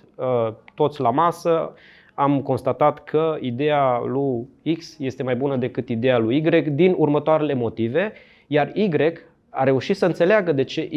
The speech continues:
X avea o idee mai bună și a reușit să-i o susțină și să-l ajute în demersul lui de a atinge, uh, obiectivul comun și să nu lucreze împotriva lui. Asta este foarte important. Niciodată să nu lucrăm unii împotriva altora,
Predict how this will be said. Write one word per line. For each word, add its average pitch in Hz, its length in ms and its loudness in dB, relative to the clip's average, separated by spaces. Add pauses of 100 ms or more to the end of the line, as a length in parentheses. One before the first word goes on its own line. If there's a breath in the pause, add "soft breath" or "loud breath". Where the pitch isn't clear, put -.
X 151 140 -16
avea 127 240 0
o 131 60 2
idee 123 200 0
mai 127 140 0
bună 175 180 0
și 185 120 -2
a 175 40 4
reușit 185 260 -2
să-i 196 140 2
o 196 40 0
susțină 208 400 -2
și 185 120 -2
să-l 165 180 0
ajute 226 260 0
în 220 80 0
demersul 160 420 2
lui 151 100 2
de 143 120 2
a 139 40 4
atinge, 151 380 0 (200)
uh, 113 380 -4
obiectivul 113 460 -4
comun 127 300 -2
și 143 140 -6
să 156 120 -2
nu 190 100 0
lucreze 139 340 2
împotriva 104 520 -4
lui. 98 200 -10 (280 soft breath)
Asta 156 160 -6
este 170 120 -4
foarte 160 260 -2
important. 117 480 -2
Niciodată 151 600 0
să 131 160 -4
nu 143 140 0
lucrăm 135 400 -2 (320 loud breath)
unii 135 200 -2
împotriva 131 480 0
altora, 139 400 -2